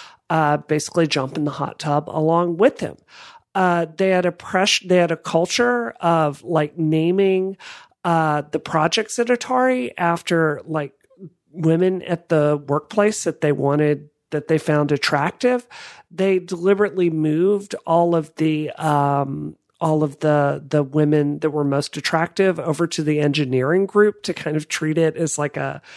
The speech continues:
a harem. And I can tell you, I can't give you their names, but we've sure had a lot of conversations this week in the game industry.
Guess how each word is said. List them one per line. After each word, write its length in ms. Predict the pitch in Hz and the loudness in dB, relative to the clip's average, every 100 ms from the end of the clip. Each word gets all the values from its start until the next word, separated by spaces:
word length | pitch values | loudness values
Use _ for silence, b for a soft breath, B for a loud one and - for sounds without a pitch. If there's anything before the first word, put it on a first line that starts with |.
| B B B | B B B
a 140 | 160 156 | 2 2
harem. 640 | 143 151 180 285 294 285 269 | 0 -2 2 2 2 0 0
And 320 | 202 208 202 196 B B B | 2 2 2 -4 B B B
I 140 | - 294 | 2 2
can 280 | 370 311 240 | 4 0 -2
tell 360 | - 240 277 | -8 0 2
you, 180 | 269 175 | 2 -2
I 140 | 117 190 | -4 -6
can't 320 | - 269 269 | 2 2 2
give 160 | 269 | -2
you 80 | 240 | -2
their 180 | 202 180 | 2 2
names, 480 | 165 160 156 143 - | 2 0 0 -4 -8
but 200 | - 151 | -10 0
we've 200 | 180 196 | 0 2
sure 240 | - 208 | 0 0
had 140 | 190 180 | 0 0
a 40 | |
lot 360 | 147 143 147 156 | 0 0 0 0
of 140 | 151 | -2
conversations 1040 | 151 147 139 135 - 147 - 147 143 - | -4 -4 -4 -6 -4 -2 -2 -6 -10 -10
this 200 | 151 139 | -8 -6
week 260 | 147 143 - | -4 -4 -4
in 100 | 151 | -4
the 80 | 147 | -2
game 280 | 143 147 147 | -2 -2 -2
industry. 540 | 147 165 - 170 160 | -6 -8 -4 -4 -4